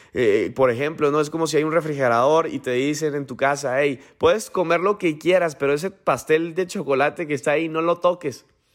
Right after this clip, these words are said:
¿Y qué pasa? Muchas veces lo tocamos, ¿verdad? O, si me entiendes, desobedecimos y pasan a veces consecuencias. Y es una ley espiritual que muchas veces tú y yo no entendemos,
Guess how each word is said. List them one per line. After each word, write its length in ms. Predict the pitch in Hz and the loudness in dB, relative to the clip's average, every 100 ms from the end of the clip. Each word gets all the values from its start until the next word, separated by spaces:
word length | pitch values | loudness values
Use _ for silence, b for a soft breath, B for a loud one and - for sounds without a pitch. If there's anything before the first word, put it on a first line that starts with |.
| _ _ | _ _
¿Y 120 | - 120 | -12 -4
qué 120 | 175 | -4
pasa? 380 | 180 196 196 190 | 0 -2 -2 -6
Muchas 240 | 170 185 | -2 0
veces 180 | 185 185 | 2 2
lo 140 | 170 | -2
tocamos, 560 | 139 117 156 196 202 196 | -4 -2 0 0 -2 -4
¿verdad? 340 | 175 185 180 | -2 0 0
O, 240 | 147 127 104 | 0 -2 -4
si 80 | |
me 60 | 147 | -6
entiendes, 260 | 156 180 165 | -4 -4 -4
desobedecimos 880 | 135 127 113 110 165 185 196 185 - | -4 -2 -2 -4 -8 -6 -6 -6 -8
y 80 | - | -16
pasan 600 | - _ - 156 170 160 | -16 _ -4 -2 -2 -2
a 40 | |
veces 260 | 147 147 156 | -2 -2 -4
consecuencias. 800 | 160 139 117 - 147 143 131 120 | -6 -6 -6 -4 -2 -2 -4 -4
Y 40 | |
es 120 | 131 | -6
una 140 | 175 175 | -8 -8
ley 220 | 196 180 | -6 -4
espiritual 680 | 185 180 170 151 165 175 165 | -4 -6 -6 -2 0 0 -2
que 80 | |
muchas 260 | 147 151 185 | -8 -4 -2
veces 160 | 180 170 | -4 -6
tú 80 | |
y 60 | 175 | -8
yo 60 | 180 | -4
no 100 | 175 | -4
entendemos, 680 | 175 175 165 185 180 160 | -4 -6 -4 -4 -4 -8